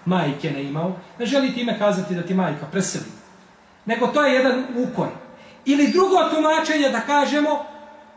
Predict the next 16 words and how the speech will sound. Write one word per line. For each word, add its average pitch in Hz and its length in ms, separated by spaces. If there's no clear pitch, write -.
"Ruke 339 500
ti 277 100
osiromašile 262 840
ako 196 280
tako 226 400
ne 220 160
postupiš." - 720
Ha? 170 120
To 160 60
jeste, 156 200
ako 160 200
budeš 196 300
dao 185 240
prednost 180 540
ili 240 260
porijeklu, 180 520